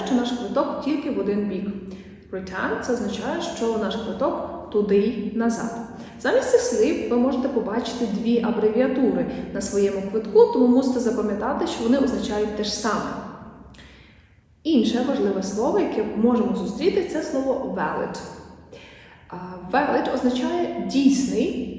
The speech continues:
і там може писати різна інформація. Valid until, а, дійсний до, і може бути вказана дата, наприклад, до якогось там числа. А, інше,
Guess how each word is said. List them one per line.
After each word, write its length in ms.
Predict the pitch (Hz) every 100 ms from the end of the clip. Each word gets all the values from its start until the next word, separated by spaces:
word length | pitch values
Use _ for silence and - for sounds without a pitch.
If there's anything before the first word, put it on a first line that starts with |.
| -
і 260 | 453 508
там 180 | 302 302
може 160 | 285 269
писати 420 | 233 269 277 240 -
різна 520 | 208 233 262 262 262 247
інформація. 720 | 220 233 202 - - - 185 - - - - - 180
Valid 360 | 208 - 440 - -
until, 640 | 247 220 - 226 190 262 453 - - - - - - -
а, 180 | 185
дійсний 500 | 185 247 285 254 196
до, 280 | - 320 - 262
і 40 |
може 240 | 254 254
бути 180 | 240 240
вказана 420 | 233 202 220 220
дата, 560 | 202 - 208 202 - - - - -
наприклад, 520 | 240 254 480 370 240
до 140 | 240 302
якогось 320 | 254 220 233
там 140 | 226 220 - -
числа. 320 | 262 - 180 - - - - - -
А, 300 | 202 190 -
інше, 340 | 339 220 233